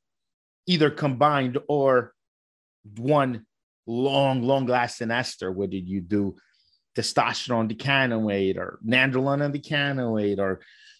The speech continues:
uh, boldenone, you know, equipoise, boldenone anthocyklinate. And if you're doing any of those long, long esters, stretch your P C T out longer. Your, your post-psychotherapy needs to be,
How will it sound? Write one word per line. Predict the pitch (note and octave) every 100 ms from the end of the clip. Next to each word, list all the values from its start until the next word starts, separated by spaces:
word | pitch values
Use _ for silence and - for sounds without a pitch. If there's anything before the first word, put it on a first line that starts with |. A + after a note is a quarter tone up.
| _
uh, | F#2+ F2+ - - - - - _ -
boldenone, | A2 B2+ D3 B2+ A#2+ A2+ A2 G#2
you |
know, | G#2 F#2+ F2
equipoise, | A2 - A#2+ - A#2 G#2+ G#2+ -
boldenone | G#2+ A#2 A2+ A2
anthocyklinate. | A2 A2 D3 C3+ C3+ B2 G2+ - _
And | -
if | E3+
you're | D#3+
doing | C3 E3 D#3+ D3
any | C#3+
of | C3
those | B2+ A#2+
long, | G#2+ A2+ B2+ B2+ A#2
long | B2 A2+
esters, | B2+ - - G2+ G2 _ _ _ _ _ _ _ _ _ _ _ _ _ _ B2+ A2 - G#2 A2 G#2 G#2 A2 A#2+
stretch | - - F3+ F3 -
your | D#3
P | - E3
C | D3 C#3+
T | C3+ - C#3+
out | B2 B2
longer. | G#2+ A2 A2+ F#2+ - _ _
Your, | A2 A2+
your | A#2
post-psychotherapy | - D#3+ - D#3+ - B2 C3+ C3 B2 A#2+ G#2+
needs | A2 B2 -
to | A2+
be, | F#2+ E2+ A2 G#2+ D#2+